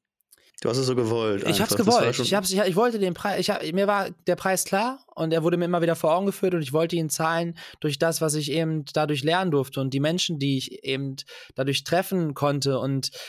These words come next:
Speaker 2: so, wie sich für mich mein Wesen auch verändert hat oder meine Sichtweise auf das Leben und das, was ich jetzt mit dem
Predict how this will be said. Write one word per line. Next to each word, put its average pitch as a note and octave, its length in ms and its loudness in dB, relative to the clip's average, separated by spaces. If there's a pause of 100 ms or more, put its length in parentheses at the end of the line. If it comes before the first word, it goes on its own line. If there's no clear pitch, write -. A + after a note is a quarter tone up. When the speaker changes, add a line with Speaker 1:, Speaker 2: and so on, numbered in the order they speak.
(320)
Speaker 2:
so, D#3 300 0
wie D#3+ 80 2
sich D3+ 340 -4
für D#3 160 -2
mich D#3+ 320 -2
mein D3+ 300 -2
Wesen D3+ 460 0 (440)
auch C#3+ 360 0 (100)
verändert E3 720 -2 (100)
hat C#3+ 400 -4
oder C#3 200 0
meine C#3+ 480 0 (160)
Sichtweise D3 640 2
auf C#3 140 2
das C#3 220 0
Leben E3+ 340 2
und C3+ 140 -2
das, C#3 180 0
was C3+ 160 -2
ich B2+ 120 -4
jetzt D3+ 360 -2 (360)
mit C#3 140 -2
dem D3 460 0